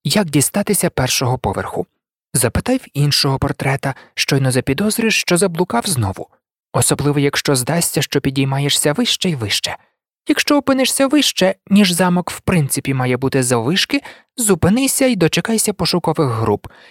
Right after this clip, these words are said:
Інакше ми побачимо тебе за чотири місяці, старшим на п'ять місяців, покритого снігом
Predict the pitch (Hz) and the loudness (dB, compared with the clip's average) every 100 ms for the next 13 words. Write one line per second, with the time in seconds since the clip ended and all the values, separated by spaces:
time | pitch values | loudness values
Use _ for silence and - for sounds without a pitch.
0 | _ - 156 175 - 156 151 143 131 123 | _ 0 2 2 2 0 0 0 -2 -2
1 | 131 131 190 269 254 240 233 254 254 233 | -2 -2 0 0 0 0 0 0 0 0
2 | 131 151 - - _ _ _ - - 247 | 0 -2 -6 -10 _ _ _ -6 -2 -2
3 | 233 - 196 185 - 139 120 123 123 127 | 0 2 4 2 2 0 0 -2 -2 -2
4 | 123 139 - - - 175 - 135 139 123 | -2 -4 -4 -18 -2 0 2 2 2 2
5 | 139 - 311 254 277 | 2 0 2 2 2